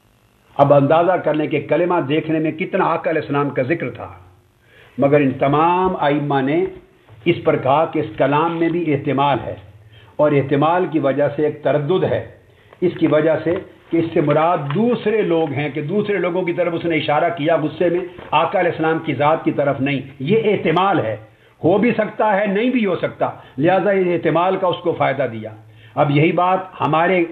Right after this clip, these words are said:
हनफी इमाम मुल्ला अली कारी रहमतुल्लाह अलैह ने इसकी वजाहत में यही बात लिखी। मुल्ला अली कारी ने भी नहीं लिखा कि चूंकि उसमें एहतिमाल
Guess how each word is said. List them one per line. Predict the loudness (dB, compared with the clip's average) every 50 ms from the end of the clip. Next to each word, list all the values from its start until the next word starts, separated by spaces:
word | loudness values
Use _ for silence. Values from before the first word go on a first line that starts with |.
| -8 -16 -20 _ -4
हनफी | -2 0 0 0 0 0 0 0
इमाम | 2 2 2 0 2
मुल्ला | 0 0 0 0 0
अली | 0 0 0 0
कारी | 0 0 0 2 0
रहमतुल्लाह | 0 -2 -4 -6 -6 -4 -2 0 0
अलैह | 2 2 0 0
ने | -2
इसकी | -4 -4 -4 -4 -4 -4 -8 -16 -20 -16 -4
वजाहत | -2 0 2 2 2 2 2 0
में | 0 0
यही | 0 0 0
बात | 0 -2 -2 -4 -6
लिखी। | -10 -12 -12 -18 -20 _ -20 -20 -20 _ _ _ -20 -20 -20 _ _ _ -20 _ _ _ _ _ -20 -20 _ _
मुल्ला | 0 2 4 4 6
अली | 4 4 4
कारी | 4 2 2 2 2
ने | 2 2
भी | 0 0
नहीं | 0 0 -2
लिखा | -2 -4 -2 -2 -2
कि | 0 -2 -2
चूंकि | -2 -2 -2 -2 -2
उसमें | -4 -4 -4 -4 -4 -4
एहतिमाल | -2 -2 -2 -2 0 -2 0 0 2 2 2 2